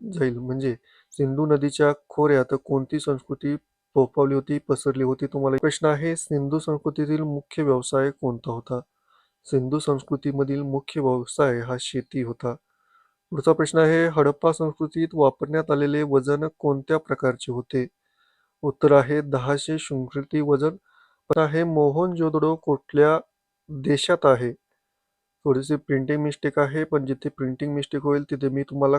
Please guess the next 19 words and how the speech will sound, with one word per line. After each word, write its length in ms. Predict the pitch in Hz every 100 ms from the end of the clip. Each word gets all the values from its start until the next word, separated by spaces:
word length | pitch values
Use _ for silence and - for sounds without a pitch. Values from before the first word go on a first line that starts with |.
| -
करेक्शन 380 | 143 151 - 147
सांगणार 420 | - 135 127 131
आहे, 180 | 131 147
ते 160 | -
तुम्ही 260 | 151 170 143
नोट 180 | 131 120
डाऊन 200 | 135 147
करून 240 | 156 139
घ्यायचं 320 | 127 123 -
आहे. 220 | 131 127 202 _ _ _ _ _ _ -
मोहनजोदडो 760 | 135 123 151 147 156 147 127
हे 120 | 123 127
कोणत्या 460 | 139 127 123 147
देशामध्ये 520 | 135 123 139 135 131
आहे? 280 | 131 123 156
याचं 220 | 139 113 127
उत्तर 280 | 117 -
आहे 220 | 135 131 147 -
पाकिस्तान. 720 | - 120 139 - - 123 117